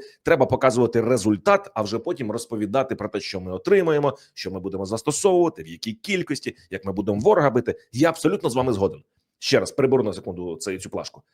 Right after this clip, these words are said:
Я з вами абсолютно згоден. Я також прихильник цієї думки. Але з'являється інформація, що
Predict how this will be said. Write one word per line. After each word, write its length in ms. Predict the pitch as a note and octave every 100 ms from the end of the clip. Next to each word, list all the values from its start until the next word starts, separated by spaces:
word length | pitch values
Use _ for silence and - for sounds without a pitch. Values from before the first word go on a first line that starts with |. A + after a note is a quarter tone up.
| -
Я 140 | A2
з 60 | A#2
вами 160 | C3 B2+
абсолютно 380 | - C#3 C#3
згоден. 300 | B2 G#2 D#2 -
Я 160 | A2
також 380 | B2 A#2+ C3+ -
прихильник 720 | - F#2+ - D3+ G3 C#2+ _ _ _ -
цієї 360 | A#2 A#2+ A#2+
думки. 340 | G#2 E2+ - - _ _ _
Але 240 | - F#2 D#3
з'являється 340 | C#3 D3 C#3
інформація, 480 | C3+ B2+ G#2 G2 G2+
що 280 | - G#2